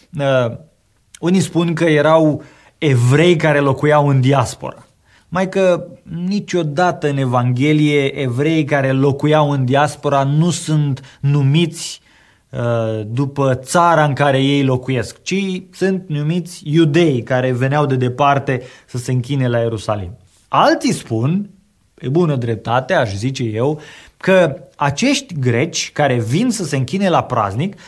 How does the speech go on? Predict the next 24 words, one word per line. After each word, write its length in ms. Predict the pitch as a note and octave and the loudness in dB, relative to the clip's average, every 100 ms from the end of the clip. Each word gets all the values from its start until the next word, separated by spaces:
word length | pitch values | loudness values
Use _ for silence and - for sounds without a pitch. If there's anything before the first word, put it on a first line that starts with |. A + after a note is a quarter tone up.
| - - | -14 -2
erau 240 | G3+ C#4+ | 2 2
de 120 | B3 | 2
fapt 480 | B3 B3+ B3 - - | 0 0 -2 -8 -6
greci, 560 | D3 G3 C#3+ - - _ _ - | 2 2 2 -4 -12 _ _ 0
păgâni, 380 | G3+ A3+ D#3+ F#2 - _ _ _ - | 4 6 4 0 -12 _ _ _ -6
oameni 380 | B2+ A3+ D4 C4+ | 2 2 2 0
care, 480 | A#3+ A3+ A3 G3+ - - - _ | 2 4 4 0 -4 -20 -20 _
uh, 300 | - D3 C#3+ | -4 -2 0
erau, 460 | D#3+ A#3+ C4+ A#3+ - - _ | 2 4 4 0 -6 -20 _
uh, 200 | D3+ D3 | -6 -2
în 220 | - B3 B3 | 4 4 4
căutare 920 | B3 A3+ G3 F3+ A#3 A#3+ B3 A#3+ A#3 | 4 4 4 2 2 4 4 4 2
de 420 | E3 F#3 F#3+ E3+ - | 4 4 4 2 0
lucruri 600 | E3+ A#3+ A#3 G#3+ F#3+ F#3 | 0 0 0 0 0 -2
interesante. 840 | G#3 G#3+ F#3+ E3+ D#3+ E3+ B2 G2+ B2 | 0 0 2 0 0 0 0 -4 -10
Și 280 | - A3+ G3 | -6 -4 0
la 140 | F#3 | 0
vremea 280 | F3 C#4 A#3 | 2 0 0
aceea, 320 | F3+ A#3 G#3+ | 0 2 2
vă 80 | E3 | 2
aduceți 320 | D#3 F#3+ F3 | -2 -4 -6
aminte 340 | C#3+ F3+ G#3 G3 | -4 -2 -2 0
că, 200 | E3+ - - - - - - | -2 -2 -8 -20 -20 -20 -18
uh, 80 | - | -6